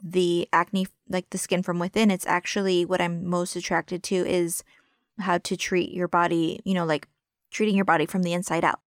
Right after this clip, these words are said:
And so it could easily evolve into something else, but you'll never know that if you don't at least stick to one thing for ninety days and see how it plans out.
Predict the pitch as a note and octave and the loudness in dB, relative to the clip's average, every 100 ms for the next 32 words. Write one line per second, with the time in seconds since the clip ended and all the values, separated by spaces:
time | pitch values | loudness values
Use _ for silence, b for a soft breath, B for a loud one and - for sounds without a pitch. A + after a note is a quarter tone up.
0 | _ _ - G#3+ G#3 G#3 - C#4 C#4+ - | _ _ 0 2 4 0 2 2 2 -2
1 | G#3+ G3 G3+ F#3+ F#3 F#3+ F3+ F3+ F#3+ - | 2 2 4 4 6 6 6 6 2 0
2 | F#3 - F#3 F#3 - F3+ B3 - - G3 | -2 0 0 0 2 4 2 0 -2 2
3 | G3+ G3 G#3 G3+ F#3+ F#3 G3 G3+ F3 - | 4 4 4 4 2 4 4 4 4 2
4 | D#4 G3+ F#3+ - F#3 F3+ E3+ F3 F3+ - | 0 -2 -2 0 0 2 0 0 -2 -2
5 | - F#3 F3+ - F3+ E3+ F3 - F3 F#3 | -2 -2 -2 -4 -2 0 0 0 -2 -2
6 | - F3 E3+ D#3+ D#3+ D#3+ D#3+ E3+ F#3 - | -2 0 0 -2 0 2 2 -2 -4 -2
7 | F#3 F3 E3 - E3+ E3 E3 D#3 D3 - | -2 0 -2 -4 0 0 0 2 2 0